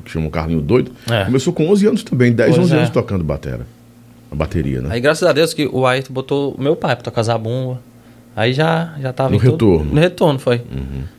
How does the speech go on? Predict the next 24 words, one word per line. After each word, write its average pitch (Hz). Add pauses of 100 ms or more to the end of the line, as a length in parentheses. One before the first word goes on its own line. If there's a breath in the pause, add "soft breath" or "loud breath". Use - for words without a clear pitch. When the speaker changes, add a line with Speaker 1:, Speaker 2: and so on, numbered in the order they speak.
Speaker 2:
Aí 117
a 135
banda 143
era 151
tipo -
uma 160
família 151
e 131
tal. 127 (1040 loud breath)
Aí 104
ia 117
meu 117
pai 113
e 113
minha 110
mãe 107
às 98
vezes 107
pro 90
show. 104 (280)
Aí 120
deu 165
certo, 117
eu 101